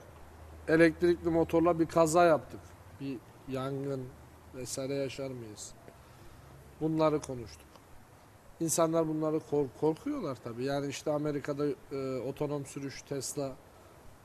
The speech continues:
kazaları. E, şimdi bu teknoloji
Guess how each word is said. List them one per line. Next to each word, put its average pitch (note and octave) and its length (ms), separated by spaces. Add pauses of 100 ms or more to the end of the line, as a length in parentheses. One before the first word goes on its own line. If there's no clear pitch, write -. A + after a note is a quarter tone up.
(320)
kazaları. A#2 560 (380)
E, C3 120 (1040)
şimdi F3+ 280
bu A3 100
teknoloji G#3 800